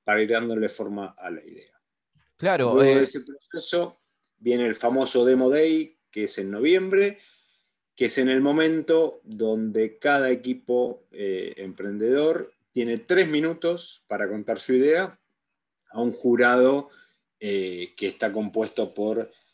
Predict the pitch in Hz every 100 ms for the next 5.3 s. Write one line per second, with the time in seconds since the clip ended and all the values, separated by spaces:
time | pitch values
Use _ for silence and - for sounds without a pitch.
0 | _ _ 101 92 90 98 131 143 135 127
1 | 120 117 110 101 90 87 90 87 85 -
2 | 87 - 110 110 196 _ _ _ _ -
3 | 147 165 175 175 180 151 104 107 113 135
4 | 151 151 160 123 104 95 98 - 107 139
5 | 180 247